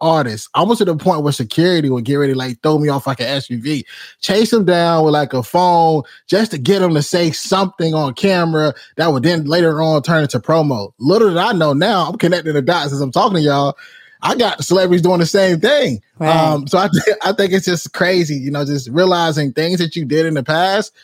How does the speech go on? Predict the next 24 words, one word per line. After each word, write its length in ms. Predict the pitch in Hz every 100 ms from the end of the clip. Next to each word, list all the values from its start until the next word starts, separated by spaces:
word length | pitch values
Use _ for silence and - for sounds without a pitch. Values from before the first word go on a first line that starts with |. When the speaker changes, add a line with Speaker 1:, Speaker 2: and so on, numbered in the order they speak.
| _
Speaker 1:
whatever 440 | 110 135 180 185
you're 180 | 185 165
doing, 440 | 147 170 190 208 - - _
um, 320 | - 131 135
and 160 | 139 139
realizing 480 | 160 156 156 143 143
that, 140 | 139
yo, 200 | 147 139
there's 220 | 127 147
a 40 | 127
reason 260 | 156 147
why 100 | 139
you're 100 | 139
doing 300 | 113 127 147
it, 120 | 175
and 80 | 123
it'll 120 | 123
pay 180 | 113 135
off 240 | 123 120 117
later 160 | 113
on 160 | 113 107
in 60 |
the 80 | 104
future. 360 | 104 127 -